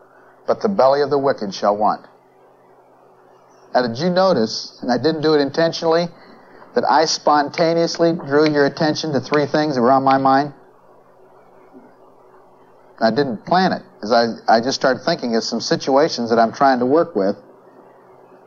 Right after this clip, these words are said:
and immediately I was drawn to those verses. Now, what I would do next would be to get into the next section we're gonna cover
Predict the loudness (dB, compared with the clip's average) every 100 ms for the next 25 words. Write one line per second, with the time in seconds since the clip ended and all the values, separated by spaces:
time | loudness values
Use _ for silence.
0 | _ -20 -20 -6 0 2 2 0 -6 -16
1 | -20 -20 -20 -20 -20 -18 -16 -16 -2 2
2 | 4 2 2 4 4 2 0 2 2 0
3 | 0 0 2 0 0 -2 -10 -14 -10 0
4 | 2 4 4 6 4 2 -4 0 2 2
5 | 0 -10 -2 2 2 0 -8 -12 -20 -20
6 | -20 -20 -20 -20 -20 -20 _ -20 -20 -20
7 | -20 -20 -20 -6 -4 0 0 0 2 0
8 | 2 2 2 4 4 2 -12 -10 0 2
9 | 2 -4 -2 0 0 -2 0 2 4 2